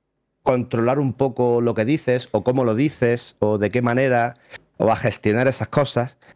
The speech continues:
pero al fin y al cabo somos seres humanos, tenemos días buenos, tenemos días malos, y a veces te pilla un día malo en directo y te entra, eh, un tontico o una tontica, y bueno, pues, eh, acabas diciendo cosas o haciendo cosas que luego, pues, a lo mejor te arrepientes. Dices, "Bueno, no tenía que haber dicho esto,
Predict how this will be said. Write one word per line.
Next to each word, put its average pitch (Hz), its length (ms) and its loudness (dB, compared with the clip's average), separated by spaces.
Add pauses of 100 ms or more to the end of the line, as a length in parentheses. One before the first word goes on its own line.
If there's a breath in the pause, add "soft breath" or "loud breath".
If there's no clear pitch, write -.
(100)
pero 101 160 2
al 85 60 0
fin 87 140 0
y - 20 2
al 90 40 0
cabo 92 220 0
somos 95 260 -2
seres 98 360 -2
humanos, 123 400 0
tenemos 92 400 0
días 95 200 2
buenos, 160 320 -2
tenemos 92 380 0
días 104 180 2
malos, 175 440 0 (340 loud breath)
y 90 360 2
a 90 60 2
veces 92 220 -2
te 95 100 -4
pilla 98 180 0
un 101 40 0
día 101 80 0
malo 104 160 0
en 101 80 -2
directo 117 320 -2
y 92 60 0
te 87 160 0
entra, 95 600 0 (360 loud breath)
eh, - 720 -2
un 110 720 -2
tontico 135 440 0
o 139 120 2
una 117 160 0
tontica, 120 520 -2 (360 loud breath)
y 95 280 2
bueno, 85 320 2
pues, - 240 -2
eh, 98 40 -12 (220)
acabas 101 400 0
diciendo 101 400 -2
cosas 110 340 -2
o 104 40 2
haciendo 101 320 0
cosas 107 260 -2
que 95 140 -2
luego, 95 180 0
pues, 104 220 -2
a 95 40 4
lo 95 80 2
mejor 92 220 0
te - 100 0
arrepientes. 92 440 0
Dices, 95 100 0
"Bueno, 95 160 2
no 101 100 2
tenía 104 200 0
que 98 80 2
haber 95 160 2
dicho 92 200 0
esto, 120 320 0